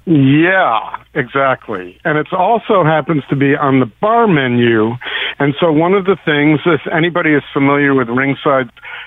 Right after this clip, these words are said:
Happy Hour, which occurs after nine thirty P M and on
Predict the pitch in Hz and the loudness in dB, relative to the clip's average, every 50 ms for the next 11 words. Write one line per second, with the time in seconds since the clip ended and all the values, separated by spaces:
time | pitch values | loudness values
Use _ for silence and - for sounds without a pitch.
0 | _ _ - 151 156 156 151 - 139 127 117 117 117 123 143 151 175 180 - - | _ _ -4 -2 -2 -2 0 0 0 2 2 2 2 2 4 2 2 2 0 -4
1 | 208 - - 214 208 185 156 185 175 156 147 - - 175 156 151 143 135 143 147 | -6 -2 0 0 0 0 0 0 0 0 -2 -2 -2 0 2 2 2 2 2 0
2 | 139 - 151 139 135 147 143 139 - 170 170 151 135 131 131 151 180 180 156 135 | 0 0 0 0 0 0 -2 -2 0 0 2 2 2 0 0 0 0 0 0 0
3 | 131 127 | 0 -4